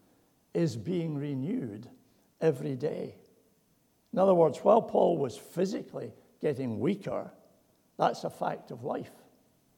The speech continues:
as we get older, spiritually, he was getting stronger.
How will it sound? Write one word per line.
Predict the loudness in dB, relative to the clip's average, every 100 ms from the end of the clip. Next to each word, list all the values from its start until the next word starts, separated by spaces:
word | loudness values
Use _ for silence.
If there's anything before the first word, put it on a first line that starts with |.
| -14
as | -12
we | -10
get | -8 -8
older, | -8 -8 -10 -12 _ _ _ _ _ _ _ _ _
spiritually, | -14 -14 -4 0 0 0 -4 -10 -8 -12 -14 _ _ _ _ _
he | -4 -2
was | -2 -4
getting | -8 -8 -6 -8
stronger. | -10 -10 0 2 2 0 -2